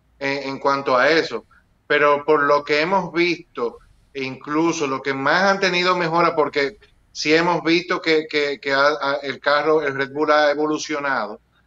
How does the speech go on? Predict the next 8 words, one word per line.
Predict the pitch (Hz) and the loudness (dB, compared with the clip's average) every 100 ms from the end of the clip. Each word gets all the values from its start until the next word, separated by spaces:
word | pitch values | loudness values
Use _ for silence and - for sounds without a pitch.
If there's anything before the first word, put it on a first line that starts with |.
| _ _ _ | _ _ _
pero | - 139 135 | -2 0 -2
quien | 147 143 | -2 -2
más | 135 139 151 190 | -2 0 0 2
mejora | 202 180 185 185 175 165 | 0 0 2 4 2 0
ha, | 147 151 151 | 2 2 2
ha, | 143 143 151 160 165 170 - | 2 2 4 4 2 -2 -4
ha | 143 | -4
traído, | 170 160 151 156 143 127 117 | 0 2 2 2 0 -2 -4